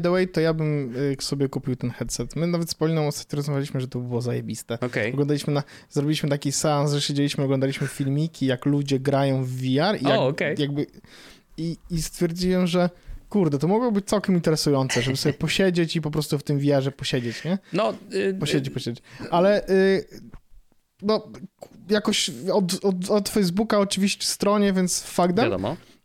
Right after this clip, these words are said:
Speaker 1: Y,
Speaker 2: Oni
Speaker 1: ale,
Speaker 2: niestety
Speaker 1: y,
Speaker 2: mają najlepszy chyba ze wszystkich.
Speaker 1: Wiem,
Speaker 2: Ten Quest
Speaker 1: to
Speaker 2: jest jednak
Speaker 1: prawda.
Speaker 2: najlepszy jakościowo.
Speaker 1: Ale, y, PlayStation teraz znowu, y,
Speaker 2: To prawda. E, ma wyjść ten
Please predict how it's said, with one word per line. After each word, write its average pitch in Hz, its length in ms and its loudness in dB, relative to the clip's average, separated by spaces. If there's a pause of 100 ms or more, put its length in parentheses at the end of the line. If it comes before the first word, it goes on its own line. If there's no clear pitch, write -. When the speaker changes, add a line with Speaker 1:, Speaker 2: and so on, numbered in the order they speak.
(140)
Speaker 1:
Y, 156 340 4 (1000)
Speaker 2:
Oni 170 220 4
Speaker 1:
ale, 185 140 6
Speaker 2:
niestety 190 380 4
Speaker 1:
y, 170 60 2
Speaker 2:
mają 156 240 2
najlepszy 139 520 0
chyba - 280 -10 (400)
ze 104 120 -2
wszystkich. - 320 -4
Speaker 1:
Wiem, 135 140 4
Speaker 2:
Ten 113 100 0
Quest 143 380 -2
Speaker 1:
to - 60 0
Speaker 2:
jest 156 80 0
jednak 160 140 4
Speaker 1:
prawda. 117 160 2
Speaker 2:
najlepszy 113 440 -2
jakościowo. - 440 -6 (140)
Speaker 1:
Ale, 202 500 4 (420)
y, 180 40 -6
PlayStation 208 540 2
teraz 139 260 2
znowu, 135 480 0
y, 139 360 -2 (400)
Speaker 2:
To 110 120 -2
prawda. 87 440 -4 (200)
E, 98 720 -2
ma 98 180 -2
wyjść 98 420 -2
ten 95 340 -4